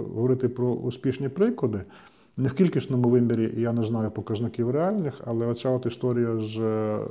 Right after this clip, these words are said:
М В С, з цими, ну, як, ш-, штурмовими, е, бригадами і так далі, воно, в принципі, правильно, тому що вона альтернативна. Вона така сама, це теж мобілізаційні, мобілізаційні заходи,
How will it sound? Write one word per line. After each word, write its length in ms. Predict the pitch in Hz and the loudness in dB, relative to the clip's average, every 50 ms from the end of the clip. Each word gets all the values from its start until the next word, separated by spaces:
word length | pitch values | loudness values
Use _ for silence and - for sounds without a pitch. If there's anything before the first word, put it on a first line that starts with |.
| - 113 113 110 113 113 110 - | -8 -8 -6 -4 -4 -4 -4 -2
М 100 | 123 120 | -2 0
В 80 | 123 139 | 2 2
С, 300 | 147 170 196 196 - - - - - _ _ _ _ _ _ _ - - _ _ _ - - | 4 4 2 0 -2 -10 -14 -20 -20 _ _ _ _ _ _ _ -20 -20 _ _ _ -20 -20
з 120 | - - - | -18 -14 -10
цими, 240 | - 104 101 98 98 | -6 -6 -6 -6 -6
ну, 100 | 98 92 | -8 -10
як, 180 | 92 - - - - - - - - - - - - _ | -12 -14 -16 -20 -20 -20 -20 -20 -20 -20 -20 -20 -20 _
ш-, 380 | - - - - - - - - | -18 -16 -16 -16 -16 -16 -14 -10
штурмовими, 600 | - - 120 113 117 117 113 113 113 110 110 107 | -4 2 2 4 6 6 6 6 6 6 6 4
е, 580 | 104 104 113 - - - - 107 107 110 110 110 | 2 0 -2 -4 -8 -10 -10 -10 -8 -8 -8 -6
бригадами 840 | 104 107 117 110 127 151 156 143 143 131 127 123 123 123 120 117 107 101 110 - - - | -6 -4 -2 0 2 2 2 2 0 -2 -2 -2 -2 -2 -2 -2 -4 -4 -8 -10 -12 -12
і 20 | 123 | -10
так 140 | - 127 123 | -8 -6 -4
далі, 240 | 139 151 151 143 135 | -2 0 0 0 0
воно, 440 | 131 143 151 165 180 185 180 165 | 0 0 0 0 2 2 2 2
в 240 | 131 - 104 113 - - | 0 -2 -6 -8 -6 -2
принципі, 320 | - 151 160 151 - 156 | 0 0 0 0 -2 -4
правильно, 520 | 139 - - 160 151 139 117 101 92 92 92 - | -4 -2 2 4 4 4 4 2 0 -4 -8 -8
тому 200 | 120 120 123 - | -6 -6 -6 -6
що 120 | - 127 | -4 -2
вона 120 | 123 131 | 0 2
альтернативна. 760 | 131 123 123 131 123 123 131 127 131 - 123 101 85 87 85 85 - - - - - - - - - - - - | 2 0 0 0 -2 -2 -2 -2 0 0 0 0 0 -4 -8 -12 -16 -20 -20 -20 -20 -20 -20 -20 -20 -20 -12 -4
Вона 120 | - 139 143 | 0 0 2
така 260 | - 151 - 160 139 | 2 2 4 4 4
сама, 380 | - - 214 240 254 214 147 - | 6 8 6 6 6 4 2 0
це 140 | - 139 | 0 -2
теж 180 | - 165 143 117 | 2 2 2 4
мобілізаційні, 920 | 127 123 120 123 120 117 117 113 113 - - 123 123 120 120 117 117 117 113 120 117 117 | 4 2 4 4 4 4 4 2 2 0 2 2 4 4 4 4 2 0 -2 -6 -8 -6
мобілізаційні 760 | 117 120 120 117 120 117 120 113 117 - 120 117 113 117 113 110 | -2 0 0 2 4 4 4 4 4 2 0 2 2 2 2 2
заходи, 540 | 113 156 180 190 - - 123 104 101 101 | 2 2 2 0 0 -2 -2 -2 -2 -6